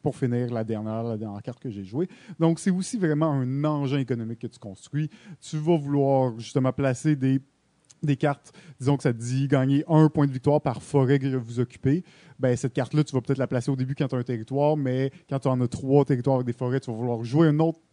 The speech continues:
bâtiment i-, euh, similaire pour que cette carte-là se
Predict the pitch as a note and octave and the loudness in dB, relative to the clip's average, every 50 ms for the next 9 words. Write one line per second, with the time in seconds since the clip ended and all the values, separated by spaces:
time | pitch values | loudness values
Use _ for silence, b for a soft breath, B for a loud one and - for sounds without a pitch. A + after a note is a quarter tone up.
0 | _ _ _ _ _ - C3+ D3 C#3 C3 - - - D3 C#3 C#3 C#3 C#3+ D3 D3 | _ _ _ _ _ -2 0 0 0 0 -2 -4 -4 -2 -2 -2 -2 -2 -4 -6
1 | - D3+ C#3+ C#3 C#3+ C#3 C3 B2 A#2+ - C#3 C3+ C3 C3 C3 - B2 - - C3+ | -8 -8 -6 -4 -2 -2 -2 -4 -4 -4 -4 -4 -2 -4 -4 -6 -8 -6 -4 -6
2 | A#2 _ B B B B B D3 B B B - - C3 - - C#3+ C#3 B2+ - | -6 _ B B B B B -20 B B B -8 -8 -6 -2 2 2 2 2 2
3 | - B2+ B2 A#2 A#2 A2+ | 0 0 0 0 0 -2